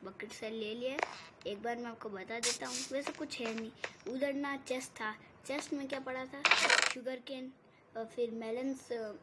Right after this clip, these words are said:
मेलन स्लाइस, मैं, ये किसके सीड्स है, पम्पकिन सीड्स, अ, फिर, अ, क्या कहते हैं वो मिला था, और क्या मिला था, हाँ, ऑब्सीडियन मिला था, टेन ब्लॉक मैं उधर लगा दिया, पिछली लाइव स्ट्रीम में कंप्लीट करा था।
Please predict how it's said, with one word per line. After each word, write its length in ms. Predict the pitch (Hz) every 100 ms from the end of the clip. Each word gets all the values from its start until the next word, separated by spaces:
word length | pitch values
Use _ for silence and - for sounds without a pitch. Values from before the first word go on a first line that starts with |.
| -
मेलन 380 | 226 226 240 254
स्लाइस, 680 | 262 240 226 247 285 - - - - - - -
मैं, 380 | 226 220 208 196 - 233
ये 80 |
किसके 320 | 226 240 - 269
सीड्स 320 | 277 269 262
है, 60 |
पम्पकिन 480 | 254 214 214 254 254
सीड्स, 480 | 254 285 311 - - - - - -
अ, 120 | 214
फिर, 400 | 208 - 247 233
अ, 200 | 214 208 233 -
क्या 140 | 240 226
कहते 220 | 220 208
हैं 80 | 202
वो 60 |
मिला 380 | 202 202 196 190
था, 460 | - - - - 190
और 160 | 208
क्या 160 | 247 269
मिला 260 | 240 214
था, 240 | 202 302 349 - - - - -
हाँ, 280 | 233 208 -
ऑब्सीडियन 580 | 226 - - 285 240 208
मिला 420 | 190 - 202 202
था, 140 | -
टेन 240 | - 220 196
ब्लॉक 280 | 214 220 220
मैं 200 | 220 214
उधर 180 | 202
लगा 240 | 202 196 202
दिया, 160 | 233
पिछली 320 | 262 240 - 240
लाइव 180 | 202
स्ट्रीम 260 | 196 - 247
में 100 | 254
कंप्लीट 340 | 240 240 247
करा 240 | 247 247 254
था। 200 | -